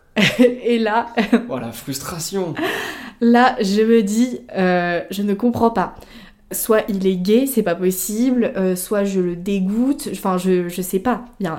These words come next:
Speaker 1: il y a un problème, trop bizarre.
Speaker 2: Ouais.
Speaker 1: Surtout qu'il rentre,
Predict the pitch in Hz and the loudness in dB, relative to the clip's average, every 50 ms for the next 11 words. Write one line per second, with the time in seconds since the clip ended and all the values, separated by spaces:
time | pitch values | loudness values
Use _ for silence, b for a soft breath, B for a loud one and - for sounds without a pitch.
0 | - - 180 156 156 160 - - 220 220 220 247 233 208 185 175 175 - - _ | -8 -8 -8 -8 -8 -6 -4 2 2 4 4 4 4 4 2 -2 -6 -10 -16 _
1 | _ - _ - _ - - 196 226 226 233 214 175 - - - 147 139 135 131 | _ -20 _ -18 _ -6 -4 -2 0 2 2 2 0 -2 -6 -12 -10 -8 -8 -8
2 | 131 - - - 233 226 254 240 - - 226 208 202 208 226 269 277 - - - | -8 -8 -6 -6 -2 -2 -2 -2 2 2 2 2 4 2 0 0 0 -4 -8 -12
3 | - | -14